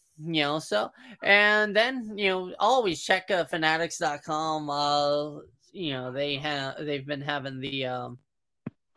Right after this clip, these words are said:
sixty-five percent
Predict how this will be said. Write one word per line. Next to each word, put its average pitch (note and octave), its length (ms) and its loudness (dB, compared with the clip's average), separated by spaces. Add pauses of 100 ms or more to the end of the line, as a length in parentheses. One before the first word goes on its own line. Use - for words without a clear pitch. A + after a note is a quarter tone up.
(1300)
sixty-five - 600 2
percent A3 380 0